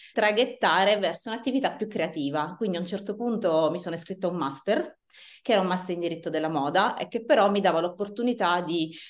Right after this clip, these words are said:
conoscere, di acquisire una serie di competenze che mi potevano permettere di aiutare aziende creative. Questo era, eh, stato il mio modo per cercare di evolvere una professione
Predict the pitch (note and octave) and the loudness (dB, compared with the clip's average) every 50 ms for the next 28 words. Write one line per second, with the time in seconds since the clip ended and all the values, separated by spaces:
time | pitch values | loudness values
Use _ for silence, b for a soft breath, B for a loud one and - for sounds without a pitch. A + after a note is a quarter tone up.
0 | B _ - F#3+ F#3 F3 E3+ E3 - - F#3 E3+ D#3 D#3 D#3 D3+ D#3+ E3 D#3 D#3 | B _ 0 2 2 2 -2 -4 -6 -4 -2 0 2 2 0 0 0 -2 -2 0
1 | - G#3 G3+ G#3 G#3+ F#3 F3 F3 F#3 F#3+ G3+ E3+ D#3 D3+ - - G3+ A3+ A3+ E4 | -2 -4 0 0 0 0 0 -2 0 0 0 0 0 -2 -2 -2 -2 0 -2 -2
2 | D#4+ - D#3 C3+ C#3 D3 C#3+ - F#3+ F#3+ F#3+ b b b b b - G#3 F3+ F#3 | 0 0 0 0 0 -4 -4 -6 -8 -8 -8 b b b b b -6 -4 -2 -2
3 | F#3+ F#3+ F#3+ G#3 G#3 G3 F3+ E3 E3 E3 E3 E3 D#3+ D#3+ D#3 D#3+ D#3 D3+ D3+ D3+ | -2 -2 -2 0 2 2 4 4 4 0 0 0 0 0 2 2 0 0 0 0
4 | D3+ D3+ G3 G#3 G#3 G3+ F#3 F#3+ F#3 A#3+ A3+ G#3+ F3 D#3 E3 F#3+ G3 F3 D#3 E3+ | -2 0 0 -2 0 0 -2 -2 -2 -2 -2 0 0 0 0 0 0 0 -2 -2
5 | F3+ E3 E3 D3 D#3 D#3+ E3 E3 C#3+ D#3+ - - C3+ C#3+ C#3+ C#3+ D3+ D#3+ b b | -2 -2 -2 -2 -2 -2 -2 -2 -4 -4 -4 -6 -8 -4 -4 -4 -4 -6 b b
6 | b b b b _ - A#3+ B3+ A#3+ - - G3 F3+ E3 D#3+ D3+ D#3 - F3+ E3+ | b b b b _ 0 2 2 2 2 2 4 6 6 4 4 2 2 0 0
7 | D#3+ D#3+ D#3 D#3 C3 E3 - - - - - G3+ G#3 F#3 F3+ G3 G#3 A3 B3 A#3 | 2 2 2 2 2 0 -4 -4 -8 -8 -8 -2 -2 -2 0 0 2 2 2 2
8 | G3+ D#3 D3+ E3 E3 F3+ G#3 A#3 B3 - - F#3+ F#3+ - - G#3+ G#3 G#3+ - F#3+ | 4 2 2 2 2 2 2 2 0 0 -2 -4 -4 -2 -8 -8 -8 -4 -4 -2
9 | D#3+ D#3+ D#3+ G3 F#3+ E3+ E3 E3+ F3 F3+ F#3+ F#3+ G3 G3 F#3+ F3 F3 F3 E3 D3 | -2 2 2 2 4 4 2 2 4 4 6 6 6 4 2 -4 -6 -6 -4 -6
10 | F3+ F3+ G#3 G3+ - - - E3 D3+ D3+ D#3+ E3 E3+ F3+ F3 | -6 -6 -6 -8 -8 -8 -4 -2 -2 0 0 -2 -2 -4 -6